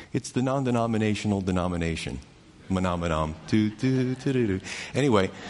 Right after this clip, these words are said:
um, we don't talk about money that much. We actually, because when Chuck Smith and, and God's vision to him, a lot of churches were just pestering people for money. So Calvary Chapel went in the other direction. We hardly ever talk about money.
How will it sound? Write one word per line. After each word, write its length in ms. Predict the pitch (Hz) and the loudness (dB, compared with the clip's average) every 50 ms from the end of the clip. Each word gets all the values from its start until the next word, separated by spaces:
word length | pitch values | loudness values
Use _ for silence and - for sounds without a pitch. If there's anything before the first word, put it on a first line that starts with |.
| - - - - - - | -14 -14 -14 -16 0 4
um, 380 | 123 120 120 120 120 127 117 - - | 6 8 8 8 6 6 2 4 6
we 180 | 135 151 208 | 8 8 8
don't 200 | 247 294 294 - | 8 8 6 6
talk 240 | - - 196 - - | 6 6 6 6 6
about 260 | 165 147 151 143 135 | 4 6 6 6 6
money 240 | 135 135 143 151 135 | 6 6 6 6 6
that 220 | 101 90 82 73 | 4 4 2 2
much. 400 | 80 85 71 65 - - - - - - - - - - - - - | 2 0 0 0 -2 -4 -4 -4 -8 -12 -16 -18 -20 -20 -12 -2 2
We 240 | 127 120 156 160 131 | 4 6 6 6 6
actually, 540 | 123 127 127 127 - - 135 123 120 120 | 6 4 2 0 0 2 4 6 6 4
because 480 | 113 110 113 104 - 135 123 120 - - - - - - - - | 4 2 0 2 4 4 4 4 2 -4 -8 -12 -14 -16 -4 0
when 160 | - 113 107 104 | 2 2 2 4
Chuck 240 | - - 139 - | 2 0 0 0
Smith 500 | - - - 123 120 117 120 113 - - | -2 2 4 6 8 8 6 4 4 2
and, 200 | 113 101 98 101 | 4 4 4 4
and 200 | 101 98 95 98 | 2 2 2 4
God's 280 | 92 104 104 107 104 95 | 4 4 4 4 2 4
vision 300 | 98 104 104 95 107 104 | 4 4 4 4 4 2
to 80 | 98 95 | 2 4
him, 300 | 95 104 95 92 92 95 - - - - - - - - - | 4 2 2 2 0 -2 -6 -12 -18 -18 -20 -20 -20 -14 -6
a 80 | - 107 | -4 0
lot 160 | 107 117 143 | 0 2 0
of 80 | 165 156 | 0 -2
churches 400 | - - 117 113 - 113 98 101 | 0 -2 -2 0 0 -2 -2 0
were 60 | 95 | -2
just 360 | 87 - 107 98 - - - - - - _ _ _ _ - - - _ - - - _ | 0 0 -2 -2 -2 -6 -12 -20 -20 -20 _ _ _ _ -20 -20 -20 _ -20 -20 -16 _
pestering 560 | - - - 123 127 - - 110 98 92 92 | -6 -4 -2 -2 -4 -2 -2 -2 0 0 0
people 280 | 90 - 104 98 95 90 | 0 0 -2 -2 -2 -4
for 160 | 87 - - | -4 -4 -4
money. 360 | 82 85 90 95 98 92 85 | -2 0 0 0 0 -2 -4
So 160 | 80 - 113 107 | -2 -4 -4 -2
Calvary 320 | - 156 160 190 208 185 | 0 0 0 0 0 -2
Chapel 320 | - - 151 143 135 131 | 0 0 0 0 0 0
went 180 | 127 123 117 110 | 0 0 2 2
in 60 | 95 | 2
the 40 | 92 | 2
other 140 | - 113 113 | 2 2 0
direction. 480 | 95 95 82 80 76 73 - - 80 | 0 0 0 -2 -2 -4 -6 -6 -4
We 120 | 85 98 117 | -2 -2 0
hardly 280 | 110 107 110 95 90 | 0 0 0 0 0
ever 140 | 90 98 101 | 0 -2 -2
talk 260 | 95 - - 85 78 | -4 -6 -6 -6 -6
about 240 | 78 73 78 76 65 | -6 -6 -6 -6 -6
money. 300 | 73 80 78 80 76 76 | -8 -6 -6 -6 -8 -10